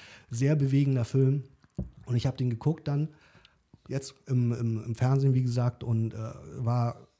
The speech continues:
überrascht, dass, dass Steven Spielberg sich da so durchgesetzt hat. Und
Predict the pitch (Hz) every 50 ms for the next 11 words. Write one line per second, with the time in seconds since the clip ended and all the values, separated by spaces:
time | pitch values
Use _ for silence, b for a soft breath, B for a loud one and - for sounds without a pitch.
0 | _ - 139 123 123 120 127 143 147 - - - 127 120 117 - - - - 117
1 | 117 117 - - - - 76 82 - - - - - - 117 - - - 139 135
2 | 127 123 - - 143 143 135 131 131 131 - 120 113 - 127 117 117 120 110 127
3 | 135 147 156 - - 123 110 113 113 - - - 110 110 113 113 113 113